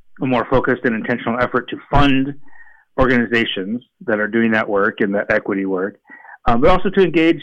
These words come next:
Black and Brown philanthropy. Um, I spoke with Angela Davis, who's the development director at Madison Community Foundation, and she said that, you know,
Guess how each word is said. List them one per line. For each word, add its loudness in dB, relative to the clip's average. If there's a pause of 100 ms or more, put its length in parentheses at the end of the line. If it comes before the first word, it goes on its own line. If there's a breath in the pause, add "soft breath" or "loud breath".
(140)
Black 0
and -2
Brown -2 (120)
philanthropy. -2
Um, 0
I 0
spoke -2
with 0
Angela 2
Davis, 2
who's -2
the 0 (580 soft breath)
development 2
director 2
at 0
Madison -4
Community 0
Foundation, -2
and -6
she 2
said 4
that, 0 (160)
you 2
know, 2